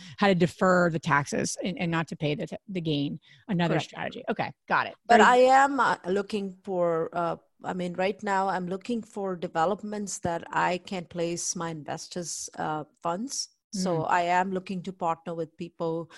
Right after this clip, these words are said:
Speaker 2: who have opportunity zone funds. Like,
Speaker 1: Mm.
Speaker 2: I'm talking to a few people who are doing, like, uh, assisted living developments or affordable housing developments
Speaker 1: Yeah.
Speaker 2: in Austin and outside, where my investors coming in have stock sales that they're doing,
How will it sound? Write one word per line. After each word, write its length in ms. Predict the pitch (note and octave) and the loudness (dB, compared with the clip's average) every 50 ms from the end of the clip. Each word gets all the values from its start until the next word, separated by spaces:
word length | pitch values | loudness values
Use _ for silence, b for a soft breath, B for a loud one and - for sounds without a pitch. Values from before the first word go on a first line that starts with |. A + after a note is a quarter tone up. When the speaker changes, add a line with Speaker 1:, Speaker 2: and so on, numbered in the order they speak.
| B B B | B B B
Speaker 2:
who 160 | - A3+ G3 | -4 -4 -2
have 260 | E3 G3+ G3+ G#3 G3+ | 2 4 4 4 6
opportunity 640 | F#3+ F3 F3 - F#3 - F#3+ F3 F3 E3+ F3 F3 D3+ | 4 2 2 0 -4 -8 -6 -6 -6 -6 -6 -6 -6
zone 240 | F3 E3+ E3 E3 | -6 -8 -10 -10
funds. 480 | D#3 - E3 D#3 - - D#3 D#3 D3+ - - | -10 -6 -2 0 0 0 -2 -4 -10 -8 -6
Like, 120 | D3 C#3+ | -4 -4
Speaker 1:
Mm. 20 | C#3+ | -4
Speaker 2:
I'm 80 | E3+ | -4
talking 380 | - F#3+ F3 F3 - - G3 E3+ | -2 0 0 0 0 -4 -8 -6
to 100 | - F#3 | -6 -6
a 40 | F3+ | -6
few 160 | - F#3+ F3 | -4 -6 -8
people 360 | F3 - E3+ D3+ - - F3 | -8 -8 -12 -12 -8 -8 -6
who 80 | D#3+ D#3+ | -4 -4
are 40 | E3 | -6
doing, 360 | D#3+ D#3 E3+ E3+ E3 E3 E3 D#3+ | -6 -6 -6 -6 -6 -6 -8 -8
like, 180 | D#3+ D3+ D#3 D3+ B B B B B B B B B | -8 -8 -8 -8 B B B B B B B B B
uh, 160 | - E3 E3 - | -2 -2 0 2
assisted 480 | - A3 - B3+ A#3 - - A3 F#3+ D#3+ | 2 2 2 2 2 2 0 -2 -2 -2
living 260 | F3+ E3+ D#3+ F3+ F3 | -4 -4 -4 -6 -6
developments 800 | - F3 D3 E3 E3+ E3+ F3+ F3 - E3 E3+ E3+ E3+ E3 E3 - | -6 -4 -2 0 0 0 -2 -6 -6 -6 -6 -6 -6 -6 -8 -8
or 160 | F3+ E3 D#3+ | -6 -6 -6
affordable 540 | E3+ - - F#3+ F#3+ F#3+ G3 F#3 F#3+ F#3 F#3 | -6 -6 -4 -2 0 0 0 0 0 0 0
housing 400 | F3 F#3+ F3+ F#3 F#3 G#3+ G#3+ G#3+ | 0 0 0 0 0 -2 -2 -4
developments 840 | A3 G3+ G3+ G#3 G#3 G#3+ - _ A3+ A3+ A3+ A3+ G#3+ - - - - b b b b | -4 -4 -2 -2 -2 -2 -4 _ -4 -4 -2 -2 -2 -2 -2 -4 -4 b b b b
Speaker 1:
Yeah. 100 | E3 F3 | 2 2
Speaker 2:
in 80 | F3+ F3 | 4 4
Austin 480 | D#3+ E3+ - - - - G3+ G3 F#3 | 0 -2 -4 -6 -4 -2 -2 0 0
and 140 | F3+ E3+ D#3+ | 0 -2 -2
outside, 720 | D#3 D3+ D3+ - - - A#3 B3 C4 A3+ G3 F3+ F3+ F3+ B B B B B _ | -4 -4 -4 -6 -2 2 4 6 6 6 4 2 0 -2 B B B B B _
where 420 | F3+ F#3 F#3 F#3 F3+ F3+ F3 - - _ | 0 2 4 4 4 2 0 -4 -10 _
my 240 | - F3+ F#3+ G3+ A#3 | -4 0 2 4 4
investors 760 | C4 B3 A3 F#3 F3+ F3+ F3+ - - - F#3 F#3 F#3 F3+ - | 4 4 2 0 -2 -2 -2 -4 -8 -8 -6 -4 -4 -4 -6
coming 380 | - - F#3+ F#3 G#3 A3 G#3+ G3+ | -6 -4 -4 -2 -2 -2 -2 -2
in 320 | F3+ F3 F3 F3 F3 F3 | -2 -2 -2 -2 -2 -4
have 400 | F3 E3+ - F#3+ E3+ F3 F3 F3 | -4 -4 -2 0 0 0 0 -2
stock 380 | - - - - F3 E3 - - | -4 -6 -2 0 0 0 0 0
sales 500 | - - G3 F3+ F#3+ G#3 A#3+ A#3+ - - | -2 0 2 2 4 4 2 2 0 0
that 200 | - A3+ A3 G3+ | 0 0 2 4
they're 120 | A#3 A3+ | 2 2
doing, 420 | G#3+ A#3+ A#3+ A#3+ A#3+ B3 B3 B3 | 4 2 2 2 2 0 0 -2